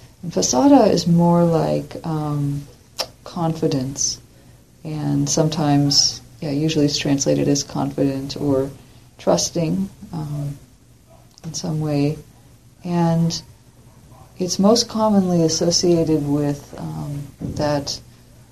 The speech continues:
quality. I don't know if you guys have seen monastics, um, Buddhist monastics, but often there's a way that they carry themselves or just have a presence that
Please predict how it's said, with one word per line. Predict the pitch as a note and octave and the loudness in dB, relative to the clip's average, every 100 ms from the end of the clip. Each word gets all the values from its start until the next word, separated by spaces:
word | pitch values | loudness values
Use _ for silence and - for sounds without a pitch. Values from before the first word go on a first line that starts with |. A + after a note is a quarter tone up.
| - - - | -20 -20 -20
quality. | - G#3+ A#3 A#3 F#3+ F3+ E3 D#3 | -12 -2 2 4 4 4 4 0
I | F3 | -2
don't | F#3+ | -2
know | F3+ F3 | 0 -2
if | - | -4
you | D#3+ | -6
guys | E3+ D#3 D3+ | -4 -4 -6
have | - | -6
seen | - E3+ E3 D#3+ D#3 F3 - - D3 | -4 -2 0 0 -2 -6 -12 -16 -8
monastics, | C#3 C#3 C#3 C#3+ - - - - - - - | -4 -2 -2 -4 -8 -12 -12 -16 -16 -16 -14
um, | - - - | -12 -12 -10
Buddhist | D3+ C#3 - | -6 -6 -6
monastics, | C#3 C#3 C#3+ C#3+ D3+ C#3 - - - | -4 -2 -4 -4 -6 -6 -8 -10 -6
but | D#3+ - - - - - | -8 -8 -18 -20 -20 -10
often | G3 B3+ B3+ G#3 | -8 -6 -2 0
there's | F3 D#3+ E3 | 2 2 2
a | |
way | C#3+ C#3 D#3 E3 E3 | 0 2 4 6 4
that | D3 C#3 - | 2 0 -2
they | C#3 | -4
carry | C#3 - D3 E3 | -4 -4 0 2
themselves | D#3+ D#3 - D#3 D3+ D3 C#3+ C#3+ C#3+ - - | 0 -2 -2 -2 0 -2 -2 -4 -6 -8 -8
or | D3 C#3+ C#3 C3+ D3 - - - - - _ - - - - | -4 -2 0 -2 -6 -14 -20 -20 -20 -20 _ -20 -20 -20 -14
just | D#3+ - | -10 -4
have | E3+ C#3+ | -2 -2
a | C3+ | -2
presence | - D3 D3 F#3 F#3+ - - - - - | -4 -4 -2 -2 -2 -4 -6 -10 -20 -16
that | - D#3 C#3+ C#3+ - | -2 0 0 -2 -6